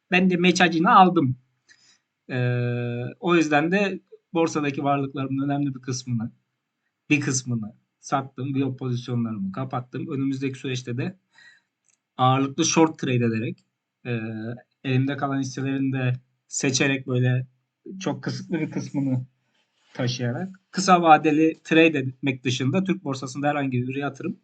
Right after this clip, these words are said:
yapmayı düşünmüyorum. Ee, bu şekilde bir karar almamın temel sebebi benim argümanımın temel gerekçesinin ortadan kalkmış olması. Benim argümanım enflasyon düşecek, faizler düşecek, yabancı yatırım tekrar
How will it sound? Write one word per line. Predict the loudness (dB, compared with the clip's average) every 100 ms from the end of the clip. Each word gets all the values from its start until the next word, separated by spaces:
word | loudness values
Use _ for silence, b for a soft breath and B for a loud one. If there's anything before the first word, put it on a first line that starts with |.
| -8
yapmayı | -8 -4 -4 -4
düşünmüyorum. | -4 -2 -4 -6 _ _ _ _ _ _ _ _ _ _ B B B -14 -6
Ee, | -6 -4 -8 -10 -14 -20 -20 -20 -20
bu | -14 -2 6 6
şekilde | 8 6 4 2
bir | 2
karar | 2 4
almamın | 4 4 4 4
temel | 4 6 6
sebebi | 6 4 4 4
benim | 6 4 6
argümanımın | 6 4 4 6 8 8 6
temel | 6 8 8 8 6 _ _ _ _ _ _ 2
gerekçesinin | 4 4 2 -2 2 4
ortadan | 4 4 2 4
kalkmış | 2 2 -4 -2
olması. | 2 2 0 -4 -2
Benim | -2 0
argümanım | 0 0 -2 -2 -4
enflasyon | -4 -2 -4 -4 -6
düşecek, | -4 -4 -4 -6 _ _ _ _ _ _ _ _ _ -8
faizler | -2 0 0 0
düşecek, | -2 -2 -2 -4
yabancı | -4 -2 -2 -4
yatırım | -4 -4 -4
tekrar | -4 -4 -4 -4 -6